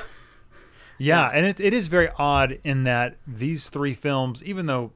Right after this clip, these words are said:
Speaker 1: maybe they're called a trilogy, I think that's incorrect because
Speaker 2: Yeah.
Speaker 1: they are definitely separate stories, have very little to do with one another.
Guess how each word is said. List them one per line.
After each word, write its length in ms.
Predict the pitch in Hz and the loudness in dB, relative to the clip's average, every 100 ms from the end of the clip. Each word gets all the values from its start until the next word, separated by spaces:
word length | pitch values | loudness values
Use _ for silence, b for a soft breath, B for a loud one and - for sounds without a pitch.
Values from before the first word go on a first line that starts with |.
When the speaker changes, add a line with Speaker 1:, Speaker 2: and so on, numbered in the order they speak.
| - | -6
Speaker 1:
maybe 180 | 156 | -4
they're 140 | 208 226 | -2 -4
called 240 | - 190 | -4 -4
a 20 | |
trilogy, 580 | 180 - 185 185 170 190 - | -4 -6 -6 -6 -6 -6 -6
I 80 | |
think 180 | 143 165 | -6 -2
that's 220 | 147 131 | -2 -4
incorrect 880 | 156 131 113 - 113 101 95 - - - | -4 -4 -4 -6 -8 -8 -10 -10 -10 -10
because 480 | 127 127 120 107 - - | -10 -4 -4 -4 -10 -8
Speaker 2:
Yeah. 180 | 123 - | -10 -6
Speaker 1:
they 200 | 147 233 | 0 2
are 260 | 180 175 160 | 4 4 2
definitely 960 | 123 151 - 143 123 123 120 113 117 - - | 4 0 2 -4 -2 -4 -4 -4 -8 -12 -16
separate 500 | - - 156 151 143 | -6 -2 -2 -2 -8
stories, 520 | - - 151 147 143 | -6 -4 0 0 0
have 140 | 123 107 | -4 -10
very 440 | 92 113 185 147 | -4 0 2 0
little 400 | 113 110 139 123 | -2 2 2 2
to 100 | 110 | -4
do 200 | 101 113 | -6 -4
with 160 | 107 - | -4 -8
one 160 | 110 | -10
another. 340 | 104 101 101 | -8 -10 -8